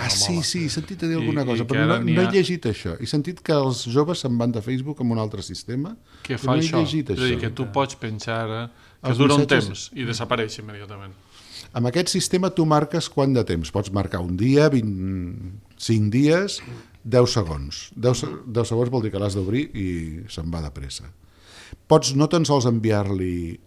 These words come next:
Speaker 1: un contingut escrit, sinó que li pots enviar arxius que tinguis en el teu Dropbox, en el teu Google Drive,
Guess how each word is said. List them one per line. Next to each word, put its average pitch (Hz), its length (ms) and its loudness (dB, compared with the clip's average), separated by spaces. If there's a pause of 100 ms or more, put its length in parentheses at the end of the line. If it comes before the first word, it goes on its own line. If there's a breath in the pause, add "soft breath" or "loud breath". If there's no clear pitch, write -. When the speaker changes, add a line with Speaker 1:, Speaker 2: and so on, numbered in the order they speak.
(120)
Speaker 1:
un 95 120 0
contingut 90 600 -4
escrit, - 560 -6 (180 soft breath)
sinó 120 220 0
que 110 80 -2
li 110 100 2
pots 131 220 2
enviar 131 340 2
arxius 143 440 -2
que 131 100 0
tinguis 117 300 -2
en 117 60 0
el 104 120 0
teu 101 180 -2
Dropbox, 107 680 -2
en 95 100 -2
el 90 140 -6
teu 98 200 -4 (400)
Google 87 260 -4
Drive, 123 380 -2